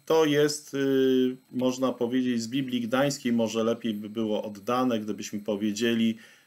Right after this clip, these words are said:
„Paweł, sługa Boży i apostoł Jezusa Chrystusa według wiary wybranych Bożych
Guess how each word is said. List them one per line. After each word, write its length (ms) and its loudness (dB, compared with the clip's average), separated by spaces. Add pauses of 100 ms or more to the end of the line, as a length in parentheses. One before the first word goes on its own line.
(140)
„Paweł, 360 4
sługa 400 2
Boży 420 2
i 80 4
apostoł 500 2
Jezusa 560 2
Chrystusa 840 0
według 760 0
wiary 640 2
wybranych 680 0
Bożych 720 0